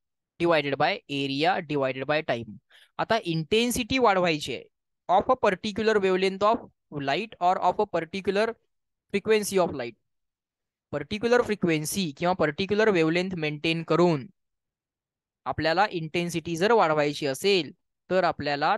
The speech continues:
त्या फ्रिक्वेन्सीचे किंवा त्या वेव्हलेंथचे फोटॉन्सचा count increase करायचा असतो. So when we say intensity of given light, given light म्हणजे light of particular frequency किंवा light of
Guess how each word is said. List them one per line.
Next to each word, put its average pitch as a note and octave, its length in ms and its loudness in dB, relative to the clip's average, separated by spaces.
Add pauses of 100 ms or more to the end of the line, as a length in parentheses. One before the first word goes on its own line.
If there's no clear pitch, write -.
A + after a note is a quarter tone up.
(120)
त्या F#3 180 0
फ्रिक्वेन्सीचे D3+ 840 -4
किंवा F#3 260 -2
त्या F3 240 0
वेव्हलेंथचे D3 640 -2 (280)
फोटॉन्सचा G3+ 1000 2 (160)
count A#3 400 4
increase G3+ 440 -4
करायचा D3+ 400 -2
असतो. - 300 -10 (320)
So F3 140 2
when E3 180 2
we G3 160 0 (120)
say A#3 120 4
intensity A3 680 -2
of A#3+ 140 4
given G3 320 0
light, C#3 440 -4
given F3+ 180 -2
light G3+ 240 -2
म्हणजे A3 360 0 (140)
light D3 440 -4
of F3+ 400 0
particular F3 500 0
frequency D#3+ 640 -4
किंवा F#3 200 0
light C#3 340 -2
of F#3+ 120 4